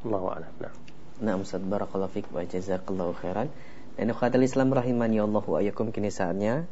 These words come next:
Speaker 2: bagi Anda yang bertanya melalui pesan singkat, bisa mengirimkan pesan singkat Anda di nol delapan satu sembilan delapan sembilan enam lima empat tiga. Baiklah, kami akan bacakan beberapa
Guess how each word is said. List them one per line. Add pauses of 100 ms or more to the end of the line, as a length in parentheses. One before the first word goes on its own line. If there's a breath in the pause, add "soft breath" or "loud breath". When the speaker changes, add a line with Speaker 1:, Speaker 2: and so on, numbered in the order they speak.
Speaker 2:
bagi
Anda
yang
bertanya
melalui
pesan
singkat, (480 soft breath)
bisa
mengirimkan
pesan
singkat
Anda
di
nol
delapan
satu
sembilan
delapan
sembilan (640 soft breath)
enam
lima
empat
tiga. (560 loud breath)
Baiklah,
kami
akan
bacakan (340)
beberapa